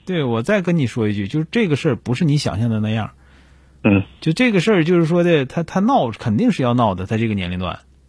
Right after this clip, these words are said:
Speaker 2: 嗯。
Speaker 1: 这是正常的，听着了吧？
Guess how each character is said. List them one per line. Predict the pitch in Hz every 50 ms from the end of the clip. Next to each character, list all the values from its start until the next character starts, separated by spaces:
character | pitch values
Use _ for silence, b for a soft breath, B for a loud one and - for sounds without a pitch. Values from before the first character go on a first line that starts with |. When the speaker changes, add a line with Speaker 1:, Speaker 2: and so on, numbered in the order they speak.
| _ _ _ _ _ _ _ _ -
Speaker 2:
嗯。 | 98 92 92 - - -
Speaker 1:
这 | - 196
是 | 190 220
正 | 226 302 330 233
常 | 135 107 92 92 92
的， | 90 80 - - - - _ _ _ _ _ _ _ _ - _ _ _ _ _ _ _ _ _ _ _ _ _ _
听 | - 131
着 | 127 131 123
了 | 117
吧？ | 117 110 101 95 -